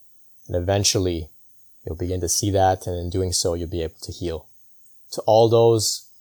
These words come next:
that are currently dealing with the pains of abuse, of manipulation, of a narcissist, my heart goes out to you. To all those that have dealt with a narcissist in the past, I applaud you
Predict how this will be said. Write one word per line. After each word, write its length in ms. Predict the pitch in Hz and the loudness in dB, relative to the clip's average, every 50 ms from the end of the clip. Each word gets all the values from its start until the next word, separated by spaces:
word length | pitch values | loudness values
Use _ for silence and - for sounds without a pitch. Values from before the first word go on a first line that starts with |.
| _ _ _ - | _ _ _ -4
that 100 | 123 110 | 0 0
are 80 | 90 | 0
currently 640 | 110 - - - 120 113 123 135 - 151 120 113 110 | 0 -2 -4 0 0 2 2 0 -2 -2 -2 -2 -2
dealing 440 | 98 - 113 117 117 120 120 113 104 | -2 -2 0 0 2 2 0 0 0
with 480 | 107 110 104 98 - - - - - - | 2 2 2 2 0 -6 -14 -18 -18 -18
the 60 | 107 | -18
pains 580 | - - - - 117 110 110 113 113 113 107 - | -18 -16 -8 -4 -2 -2 0 0 -2 -2 -2 -2
of 240 | 101 92 87 - - - | -2 -2 -2 -4 -8 -8
abuse, 520 | 98 87 85 98 98 107 113 117 107 - - | -8 -8 -6 -4 -2 -2 -2 -2 -2 -4 -6
of 120 | 95 87 | -6 -6
manipulation, 880 | 98 92 95 98 - - 107 95 101 107 107 - - 123 113 117 117 - _ _ _ _ _ _ _ _ _ - | -4 -4 -2 -2 -2 -2 -2 0 0 2 2 2 0 0 -2 -2 -4 -10 _ _ _ _ _ _ _ _ _ 0
of 380 | 92 87 87 - - - - _ _ _ _ _ _ _ _ _ _ - | 0 0 0 -2 -6 -14 -18 _ _ _ _ _ _ _ _ _ _ -6
a 140 | 92 87 | -6 -6
narcissist, 1040 | 82 87 95 101 107 117 113 - 120 101 - - 127 117 113 - - - - - - - _ _ _ _ _ _ _ _ _ _ _ _ _ - | -4 0 2 4 4 4 4 2 0 -2 0 2 4 4 4 2 0 -4 -4 -8 -14 -16 _ _ _ _ _ _ _ _ _ _ _ _ _ -16
my 60 | 90 | -8
heart 260 | - - 127 131 127 | -4 -2 -2 -2 0
goes 180 | 117 101 95 104 | 0 0 2 2
out 220 | 101 101 - - | 2 2 0 0
to 80 | - 117 | -2 0
you. 260 | 117 120 135 139 - _ _ _ _ _ _ _ _ _ _ _ _ _ _ _ _ - | 2 2 2 2 0 _ _ _ _ _ _ _ _ _ _ _ _ _ _ _ _ -12
To 80 | - - | -6 0
all 140 | - 127 117 | 2 4 6
those 200 | 120 123 117 104 | 6 6 4 6
that 160 | 110 104 - | 4 4 2
have 480 | - - - - 110 110 113 117 117 - - - - _ _ _ - 90 | 0 -2 0 2 4 4 4 4 2 -2 -8 -16 -18 _ _ _ -12 -6
dealt 340 | 85 - 120 113 123 120 - | 0 2 4 4 4 4 2
with 100 | 120 107 | -2 -4
a 40 | 104 | 0
narcissist 500 | 104 107 107 110 107 - 127 110 - - | 2 2 2 2 2 0 -2 -4 -4 -4
in 60 | 107 | -4
the 60 | 98 | -4
past, 600 | - - - 110 110 117 117 - - - - - _ _ _ _ _ _ | -4 0 2 2 4 2 2 0 -4 -10 -12 -14 _ _ _ _ _ _
I 80 | - - | -4 -4
applaud 460 | 87 - - - - 107 104 107 101 | -4 -4 -4 0 4 4 6 6 4
you 300 | 110 110 110 117 127 - | 2 0 0 -2 -2 -6